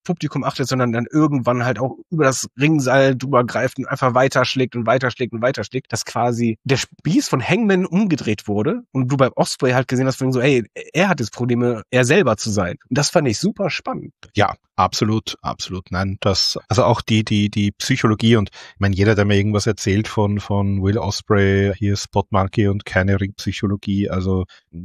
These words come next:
Speaker 2: kann ich auch, na, muss, mu-, muss ich, muss ich so hart sagen, kann ich nicht ernst nehmen und ja,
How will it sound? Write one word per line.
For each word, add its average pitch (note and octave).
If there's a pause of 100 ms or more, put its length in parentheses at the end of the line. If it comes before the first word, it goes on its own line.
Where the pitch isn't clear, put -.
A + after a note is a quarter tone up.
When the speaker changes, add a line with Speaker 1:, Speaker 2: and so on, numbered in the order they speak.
(160)
Speaker 2:
kann G2+
ich G#2+
auch, -
na, G#2
muss, B2+ (100)
mu-, C3+
muss C#3+
ich, -
muss C#3
ich C#3
so A#2
hart G#2
sagen, A#2
kann G#2+
ich A#2
nicht A2+
ernst G2+
nehmen G#2+
und G#2 (140)
ja, F#2